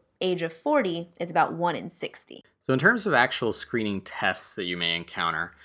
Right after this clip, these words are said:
Speaker 2: again, there are several, but we'll highlight some of the more common ones here. So one of the ones that we see often in the first trimester is an integrated screen.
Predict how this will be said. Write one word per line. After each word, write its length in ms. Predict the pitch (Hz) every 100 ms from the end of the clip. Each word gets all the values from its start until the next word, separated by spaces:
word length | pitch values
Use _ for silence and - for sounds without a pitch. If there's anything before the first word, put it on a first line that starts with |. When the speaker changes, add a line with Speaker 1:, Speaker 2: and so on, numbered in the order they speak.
| - _ -
Speaker 2:
again, 320 | 90 98 92
there 160 | 95
are 40 | 104
several, 640 | - - 92 82 87 107 -
but 100 | 95
we'll 140 | 101
highlight 440 | - 120 117 101
some 240 | - 107 95
of 280 | 90 - -
the 480 | 90 87 85 87 - _ _
more 300 | 98 98 95 -
common 460 | - 98 87 76 65
ones 240 | 62 -
here. 320 | - - - _ - _ _ _ _ _ -
So 240 | 117 107
one 300 | 104 107 165
of 100 | 180
the 80 | 156
ones 240 | 139 131
that 100 | 120
we 120 | 110 101
see 420 | - - 104 101 -
often 320 | 82 - 95
in 60 |
the 80 | 85
first 340 | - 175 185 -
trimester 600 | 101 90 87 - 98 87
is 100 | 87
an 80 | 73
integrated 560 | 95 92 73 53 50
screen. 460 | - - - -